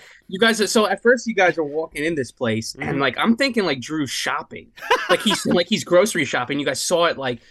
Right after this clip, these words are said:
Speaker 1: somewhere, somebody posted it, and you guys were on a mission to go find
Speaker 2: No,
Speaker 1: him and take
Speaker 2: no.
Speaker 1: a picture with him until I actually saw it was an actual autograph signing. I was about to judge you guys hardcore.
Speaker 2: No, listen, we love Drew McIntyre, right? He's a great
Speaker 1: But not that
Speaker 2: guy.
Speaker 1: much.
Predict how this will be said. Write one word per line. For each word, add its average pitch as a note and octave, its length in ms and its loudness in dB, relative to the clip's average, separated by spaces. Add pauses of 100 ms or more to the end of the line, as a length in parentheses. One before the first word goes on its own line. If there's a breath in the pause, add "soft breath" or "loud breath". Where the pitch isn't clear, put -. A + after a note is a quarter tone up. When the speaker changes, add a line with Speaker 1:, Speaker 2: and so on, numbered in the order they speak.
(160 soft breath)
Speaker 1:
somewhere, F3+ 440 0
somebody F3+ 260 -6
posted E3+ 380 0
it, B2+ 40 -2
and B2+ 80 -4
you C#3 60 -6
guys D#3 160 0
were D#3+ 100 0
on D3+ 120 0
a C3+ 40 -2
mission C#3+ 320 -4
to B2 40 -6
go A#2+ 140 0
find C#3 380 -4
Speaker 2:
No, D3 80 0
Speaker 1:
him B2 160 -2
and A2+ 80 -4
take B2+ 120 -4
Speaker 2:
no. A#2+ 60 -6
Speaker 1:
a - 40 -14
picture D3+ 220 -6
with A2 120 -6
him A#2+ 100 -4
until B2+ 240 -4
I C#3+ 100 -2
actually C#3+ 240 -6
saw D3 160 0
it C3+ 40 2
was B2 100 -2
an B2 100 -8
actual C#3+ 560 -4 (220 soft breath)
autograph C3 460 0
signing. A2+ 320 -6
I A2+ 100 -4
was B2+ 140 -6
about C3+ 180 -4
to A#2+ 80 -2
judge A#2+ 320 -4
you A#2 60 -12
guys A2 240 -12 (120)
hardcore. B2+ 600 -6 (220 soft breath)
Speaker 2:
No, B2+ 120 -8
listen, A2 420 -12
we C#3+ 160 -14
love D3 200 -10
Drew A2+ 140 -16
McIntyre, F2+ 560 -16
right? G2+ 260 -16 (140)
He's C3 220 -18
a A2 40 -16
great G#2 360 -20
Speaker 1:
But B2 60 -10
not A#2 180 -2
that G#2+ 140 -4
Speaker 2:
guy. F2+ 100 -12
Speaker 1:
much. - 280 -18